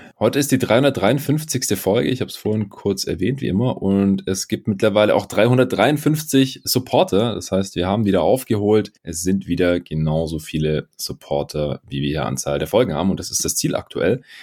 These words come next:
Denn es sind zwei neue Dudes dazugekommen. Ein Bankspieler, der Paul Möckel, hat das Bankspieler-Supporter-Paket auf steadyhq com slash jeden Tag N B A abgeschlossen. Das ist das kleinste Starterpaket, aber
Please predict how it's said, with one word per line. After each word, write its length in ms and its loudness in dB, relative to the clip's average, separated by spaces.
Denn 100 2
es 140 0
sind 120 -2
zwei 280 4
neue 180 6
Dudes 240 2
dazugekommen. 760 -2
Ein 580 2
Bankspieler, 720 2
der 120 0
Paul 440 0
Möckel, 380 0
hat 140 -4
das 160 -2
Bankspieler-Supporter-Paket 1400 -4
auf 140 -6
steadyhq 800 -2
com 300 -4
slash 320 -2
jeden 160 -2
Tag 240 -8
N 140 -4
B 140 -2
A 240 0
abgeschlossen. 720 2
Das 160 -12
ist 200 -8
das 240 -6
kleinste 600 0
Starterpaket, 680 -2
aber 300 -2